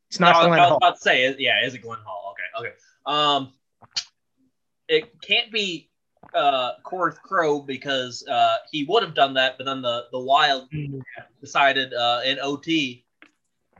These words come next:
Speaker 2: "Nope, we ain't, we ain't, we ain't gonna let you keep your record."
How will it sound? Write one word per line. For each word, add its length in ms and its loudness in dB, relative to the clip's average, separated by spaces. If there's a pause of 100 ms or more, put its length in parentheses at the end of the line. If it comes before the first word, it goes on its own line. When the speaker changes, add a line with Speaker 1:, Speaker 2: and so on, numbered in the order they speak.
Speaker 2:
"Nope, 320 -4 (460)
we 120 -14
ain't, 160 -8 (280)
we 120 -10
ain't, 160 -8 (120)
we 120 -8
ain't 120 -8
gonna 140 -4
let 180 -2
you 60 -12
keep 240 -14
your 120 -10
record." 340 -8